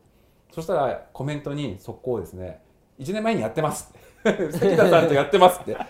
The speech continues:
「え？本当やってた？」と思って、サムネイル見た瞬間に、「あ、このサムネイル、あ、思い出した、やってた」みたいな。もうね、申し訳ないんだけど、ちょっと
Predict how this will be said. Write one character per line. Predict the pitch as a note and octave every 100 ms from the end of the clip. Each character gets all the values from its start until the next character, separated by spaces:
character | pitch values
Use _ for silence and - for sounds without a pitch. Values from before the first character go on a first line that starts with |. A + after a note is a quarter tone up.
| - - F3
「え？ | G3 - - -
本 | D4 E4 G4+
当 | F#4
や | E4
っ | -
て | -
た？」 | B4 D#3+
と | D#3
思 | C#3+
っ |
て、 | - D3 B2 - - -
サ | - - B3+
ム | D4+
ネ | E4 E4
イ |
ル | E4
見 | E4
た |
瞬 | - F3+
間 | E3+ E3 E3+
に、 | E3+ - - - -
「あ、 | B3+ C#4+ F4 -
こ | A#3+
の | C4
サ | D4 C#4+
ム | C#4+ C#4+
ネ | C#4+ C#4+
イ |
ル、 | C#4+ A#3 -
あ、 | - - _ _ _ _ _
思 | - D#4+ E4+ F4
い |
出 | F4
し | F4
た、 | G4
や | F#4 F#4+
っ | G4
て | - G4+
た」 | G4 F#4 F#4+
み | F4+
た | C4 C#3+
い |
な。 | A2 - - _ - - -
も | C3+ B2
う |
ね、 | A#2+ A2 G#2 A2+ _ _ C3
申 | B2+ D#3+
し | E3
訳 | D#3+
な | D3+
い | C3+
ん |
だ | G#2
け |
ど、 | G#2+
ち |
ょ |
っ |
と | A#2+